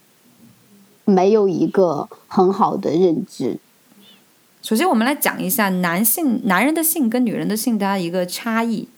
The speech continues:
Speaker 2: 生理上的其实它是，呃，就性欲这一块来讲的话，其实男人跟女人都会差别很大。像男人的性欲的话呢，
Speaker 1: 嗯。
Speaker 2: 他一般都是来得很快，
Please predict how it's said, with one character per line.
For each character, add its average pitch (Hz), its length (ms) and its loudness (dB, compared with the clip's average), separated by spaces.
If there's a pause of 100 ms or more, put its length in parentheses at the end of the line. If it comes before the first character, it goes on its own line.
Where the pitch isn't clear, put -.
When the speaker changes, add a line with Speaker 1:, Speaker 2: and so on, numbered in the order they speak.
(140)
Speaker 2:
生 392 220 -2
理 294 100 4
上 269 160 2
的 254 100 2
其 240 180 -2
实 254 220 0
它 262 200 0
是， 240 480 0
呃， 170 200 2
就 254 180 2
性 262 260 0
欲 240 160 0
这 196 160 -2
一 190 60 0
块 180 180 -4
来 156 140 -2
讲 156 200 -6
的 - 80 -14
话， 175 180 -6
其 - 140 -6
实 185 240 -2
男 165 160 2
人 185 100 0
跟 214 160 2
女 185 100 0
人 - 300 -4
都 180 180 0
会 190 140 0
差 185 220 -2
别 170 180 -4
很 165 120 -2 (120)
大。 - 200 -8 (480)
像 277 300 0
男 165 200 2
人 233 140 2
的 262 100 2
性 208 240 2
欲 220 140 0
的 196 80 -2
话 190 160 -2
呢， 175 80 -2
Speaker 1:
嗯。 175 40 -6
Speaker 2:
他 190 120 -2
一 202 100 0
般 196 200 0
都 202 120 0
是 208 180 -4
来 156 220 -2
得 202 100 2
很 220 180 2
快， - 300 -8